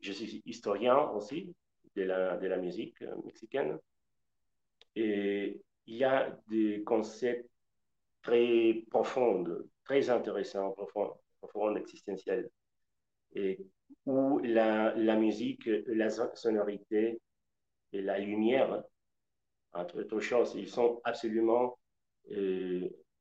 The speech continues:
compacts, euh, très, très unis, et, euh, co-, en composant la même chose. Nous, notre culture originaire de la Nord-Amérique, ils sont des cultures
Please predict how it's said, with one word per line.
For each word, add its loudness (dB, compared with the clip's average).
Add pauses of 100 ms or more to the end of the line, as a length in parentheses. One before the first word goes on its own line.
(1000)
compacts, 2 (320)
euh, -10 (640)
très, -2 (760)
très 0
unis, 6 (260)
et, -2
euh, 0
co-, 4
en -2
composant 2
la -4
même -2
chose. -6 (1200)
Nous, 0
notre -2
culture 0
originaire 2 (520)
de -4
la 2
Nord-Amérique, 2
ils -4
sont -2
des -2
cultures -2